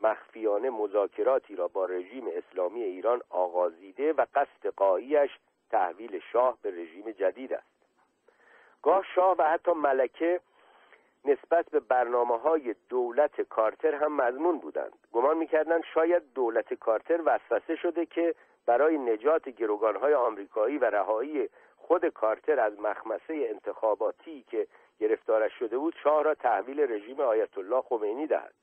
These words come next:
کارتر خود منکر وجود چنین طرح و جدی بودن چنین وسوسه‌ای شده و می‌گوید نمایندگان ویژه گسیل،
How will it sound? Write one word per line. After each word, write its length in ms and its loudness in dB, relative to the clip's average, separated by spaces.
کارتر 340 -2
خود 300 0
منکر 560 2
وجود 360 -8
چنین 420 -8
طرح 420 0
و 80 2
جدی 440 -10
بودن 380 0
چنین 380 -10
وسوسه‌ای 640 -2
شده 320 -6
و 180 0
می‌گوید 440 -2
نمایندگان 920 0
ویژه 540 -8
گسیل، 520 -8